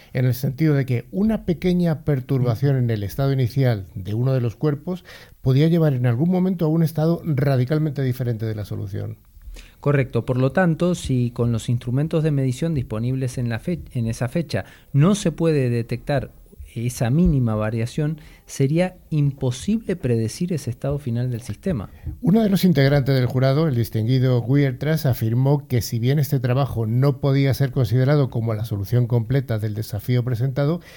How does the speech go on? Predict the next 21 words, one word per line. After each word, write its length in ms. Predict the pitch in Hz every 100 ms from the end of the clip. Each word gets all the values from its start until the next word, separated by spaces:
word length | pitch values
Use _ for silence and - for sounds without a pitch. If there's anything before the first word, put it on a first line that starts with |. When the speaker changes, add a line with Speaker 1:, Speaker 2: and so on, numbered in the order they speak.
| - -
Speaker 1:
era 220 | 165 185
de 80 | 165
tal 180 | 165
importancia 680 | 156 143 143 131 151 156 170
que 120 | 165 123
su 240 | - 123
publicación 800 | - 123 123 127 120 139 175 180 - - -
marcaría 640 | - 117 117 110 113 120 139
el 80 | 135
comienzo 480 | 135 135 143 151
de 160 | 117 113
una 320 | 139 190 175
nueva 380 | 165 151 139 135
era 320 | 143 160 160 - - -
de 100 | 120
la 80 | 110
historia 400 | 101 127 139 147
de 60 |
la 100 | 117
mecánica 480 | 107 110 135 135 117
celeste. 440 | - 113 113 -